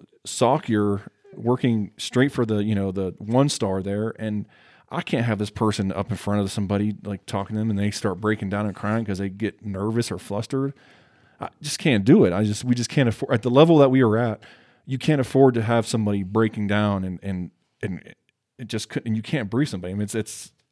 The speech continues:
so we got that person switched out. I mean, and it, it was okay, but you just gotta know your team, like, know your team. I mean, whatever, if you have a four-man team to,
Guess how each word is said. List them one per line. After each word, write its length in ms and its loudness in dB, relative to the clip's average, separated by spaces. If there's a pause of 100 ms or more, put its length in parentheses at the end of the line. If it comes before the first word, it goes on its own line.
(480)
so 200 0
we 160 0
got 180 0
that 140 0
person 400 -4
switched 320 -6
out. 320 -2
I 60 -12
mean, 200 -6
and 160 -6
it, 100 -10 (140)
it 140 -6
was 160 -8
okay, 440 -6
but 220 -10 (720)
you 80 -2
just 80 2
gotta 140 4
know 80 8
your 140 6
team, 560 0
like, 180 -4
know 340 6
your 200 2
team. 420 -4 (220)
I 80 -6
mean, 260 -2
whatever, 260 2
if 160 2
you 60 2
have 60 0
a 40 -10
four-man 460 2
team 320 2
to, 240 0